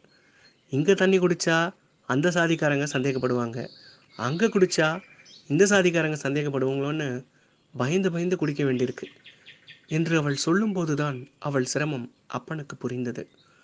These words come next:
சில நேரம் மனசாட்சிக்கு விரோதமா வேலை செய்ய வேண்டியிருக்கு. ஒரு மாசமா தண்ணி வரலன்னு கேட்டு ரோட்டுக்கு வந்தவங்கள கண்டமேனி கடிக்க சொல்றாங்க. சில நேரம் தரையிலையும் பல நேரம் அதிகாரிகளுக்கு பார்க்கறாங்கன்னு தலையிலையும் அடிக்க வேண்டியிருக்கு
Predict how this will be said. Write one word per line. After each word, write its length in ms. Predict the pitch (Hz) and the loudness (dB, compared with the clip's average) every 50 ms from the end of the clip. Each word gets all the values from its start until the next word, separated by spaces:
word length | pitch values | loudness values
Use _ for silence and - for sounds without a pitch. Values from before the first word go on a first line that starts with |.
| _ _ - - _ _ - - - _ _ | _ _ -20 -20 _ _ -20 -20 -20 _ _
சில 200 | - - - 220 240 | -4 2 4 4 6
நேரம் 280 | 269 277 277 254 202 | 6 4 4 4 4
மனசாட்சிக்கு 500 | 185 208 240 240 254 240 - - 185 170 | 2 2 2 2 2 2 2 0 -2 -2
விரோதமா 400 | 156 165 185 202 208 190 180 196 202 | 0 2 4 4 4 4 2 2 2
வேலை 220 | 170 160 165 170 | 2 0 -2 -2
செய்ய 180 | - - 156 151 | -2 -2 -2 0
வேண்டியிருக்கு. 400 | 143 135 123 123 123 120 - - - - _ _ _ _ _ _ _ _ _ _ _ _ - | 0 0 0 0 -2 -2 -6 -10 -12 -14 _ _ _ _ _ _ _ _ _ _ _ _ 2
ஒரு 120 | 143 147 | 2 4
மாசமா 320 | 165 170 165 156 175 202 233 | 4 2 2 2 2 2 2
தண்ணி 320 | 240 185 165 165 196 226 | 2 0 2 2 4 4
வரலன்னு 400 | 214 190 175 165 165 170 180 185 | 4 4 4 4 4 4 2 2
கேட்டு 340 | 165 - 160 151 147 147 165 143 135 143 135 - - - - - - - - - | 0 0 -2 -2 0 0 2 2 2 0 -2 -6 -10 -20 -20 -20 -18 -18 -8 0
ரோட்டுக்கு 400 | 143 143 180 247 247 247 196 185 | 4 4 6 6 6 4 4 4
வந்தவங்கள 440 | 165 151 143 143 143 143 143 147 139 123 120 - _ _ _ _ | 4 4 4 4 4 2 2 2 2 0 -2 -6 _ _ _ _
கண்டமேனி 540 | - - - 170 190 214 240 220 233 233 233 | -12 -8 -6 -4 -2 -2 -2 0 0 0 0
கடிக்க 280 | - 175 156 156 151 - | 0 0 -2 -2 -2 -2
சொல்றாங்க. 440 | - 147 131 127 131 131 123 123 139 160 160 143 147 - _ _ _ _ _ _ _ _ - - - - - - | -2 -2 0 0 0 -2 -2 -4 -6 -6 -8 -10 -14 -18 _ _ _ _ _ _ _ _ -20 -20 -20 -20 -18 -8
சில 180 | - - 233 226 | -2 2 4 6
நேரம் 340 | 233 247 254 254 247 208 - | 6 6 6 4 4 2 2
தரையிலையும் 640 | 175 175 202 220 233 220 202 185 175 165 151 131 127 - _ _ _ _ _ _ - | 2 4 4 4 4 4 4 2 2 2 0 -2 -4 -6 _ _ _ _ _ _ 0
பல 120 | - 180 190 202 | 2 4 4 6
நேரம் 280 | 208 214 220 220 196 | 4 4 2 2 2
அதிகாரிகளுக்கு 540 | 175 175 190 202 196 185 175 165 160 151 151 | 4 4 4 6 4 4 4 2 0 -2 -2
பார்க்கறாங்கன்னு 680 | - 147 151 151 - 156 156 156 156 160 160 165 151 123 120 131 - _ _ _ _ _ _ _ _ - - | -2 -2 0 0 0 0 0 0 0 0 0 0 0 0 -2 -4 -8 _ _ _ _ _ _ _ _ -2 2
தலையிலையும் 460 | 160 180 214 226 214 185 180 185 170 | 4 4 4 4 2 2 0 0 0
அடிக்க 200 | 143 147 143 156 | -2 -2 0 2
வேண்டியிருக்கு 440 | 147 139 127 120 120 - - - - | 2 2 2 2 0 -4 -6 -12 -14